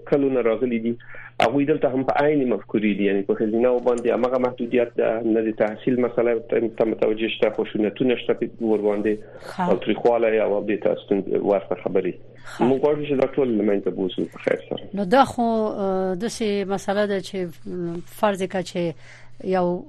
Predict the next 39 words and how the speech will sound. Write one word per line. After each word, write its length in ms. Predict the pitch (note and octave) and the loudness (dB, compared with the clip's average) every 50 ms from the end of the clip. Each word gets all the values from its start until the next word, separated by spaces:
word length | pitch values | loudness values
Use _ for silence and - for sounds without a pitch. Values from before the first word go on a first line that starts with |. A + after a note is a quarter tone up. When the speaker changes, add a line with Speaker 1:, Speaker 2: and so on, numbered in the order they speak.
| F3 E3 - F#3 | -16 -16 -14 -10
Speaker 2:
ماشوم 460 | F3 E3 F3+ F#3 F3+ - - A3+ G#3+ | -6 -2 -2 -2 -2 -2 -4 -4 -2
تولد 440 | G3+ G#3+ G3+ F#3 F#3 F#3 G#3 G3+ - | 2 0 2 2 2 0 0 -4 -4
شي، 240 | - - - G3 F#3 | -8 -8 -6 -8 -6
د 120 | F#3 G3 | -6 -6
تولد 500 | F#3 - F3+ E3+ E3+ F3 F#3 A3 B3+ - - B3 | -4 -2 -2 0 0 2 2 2 0 2 0 -2
نه 80 | A3 | -2
تر 140 | G3 - G3+ | 0 0 -2
ځوانۍ 380 | F#3 E3 D3+ E3+ E3+ F3 F#3 G#3 | -4 -2 -2 0 0 0 0 0
او 160 | G#3 G3 F#3+ | -2 -2 -2
د 140 | F3 F3 E3+ | -4 -6 -6
ځوانۍ 400 | D#3+ D#3 E3 D#3+ F3 F#3 F#3+ G3 | -4 -4 -4 -2 -2 -2 0 0
نه 160 | G3 F3+ F3 - - - - - - - F3 F3 E3 - - | 0 -2 -2 -6 -10 -18 -18 -18 -14 -8 -6 -6 -6 -4 0
تر، 240 | F#3 F3 E3 E3 - - | 0 0 0 -2 -6 -6
اه، 160 | F#3 E3 E3 | -8 -6 -6
بیخي 520 | D#3 D3 E3 E3 - - - G3 F#3 F#3 E3+ - - - | -6 -4 -4 -4 -4 -4 -4 -4 -2 -2 -4 -6 -10 -6
پاخه 260 | - E3 E3 - - G#3+ | -4 -4 -4 -2 -4 -4
سنه 240 | - - G#3+ F#3 | -2 0 -2 -2
پورې 300 | E3 - E3 D3+ D3 D3 C3+ - - - - - - - - | -2 -2 -6 -6 -6 -6 -8 -10 -14 -16 -16 -18 -14 -6 -6
هغه 160 | F3 D#3+ F3 | -2 -2 -2
خپل 260 | - - - G3 F#3 | -4 -2 -2 -2 0
مسؤلیتونو 600 | F3 F3 D#3+ - - D3 D#3+ D#3 - - F3 F3 D#3 | 0 -2 -2 -2 -4 -4 -4 -4 -4 -2 -2 -2 -2
باندې 240 | D3 C#3+ C#3+ C#3 - - | -2 -6 -6 -8 -10 -10
پوه 80 | - D3 | -10 -10
شي. 220 | C#3 - - D3+ | -10 -10 -12 -10
دا 380 | D#3 E3 F3 E3+ E3+ E3 E3+ - - F3 E3+ E3 E3 E3 | -6 -4 -2 -2 -2 -2 -4 -6 -10 -10 -10 -10 -10 -8
ځینو 260 | D#3+ E3 F#3+ F3 F3+ | -4 -4 -2 0 0
افغانانو 440 | F3+ D#3 D3+ F3 F3 F3+ F3+ F3+ F3 | 0 0 0 0 2 2 2 2 0
ته 100 | - F3+ | -2 -2
لکه 200 | E3+ E3 - F3 | -8 -6 -6 -8
تاسې 380 | - - F3+ - - - - - | -8 -6 -8 -10 -10 -14 -12 -8
چې 40 | |
ویلي 240 | E3+ E3+ D#3+ E3 E3 | -6 -6 -4 -4 -6
چې 120 | D3+ - F3 | -8 -8 -10
د 100 | D#3+ D#3+ D3+ | -10 -10 -8
کلو 220 | - F3+ E3+ E3+ E3 | -6 -6 -4 -4 -4
بانډو 320 | D#3 E3 E3 E3 G3 A3+ | -4 -4 -2 -2 -2 0
نه 100 | G#3+ F#3 | 0 0
راغلي 340 | E3 D#3+ D3+ D3 D#3+ D#3 D#3 | -2 -2 -4 -4 -4 -4 -4
دي، 180 | D3+ D#3 D3 | -4 -6 -8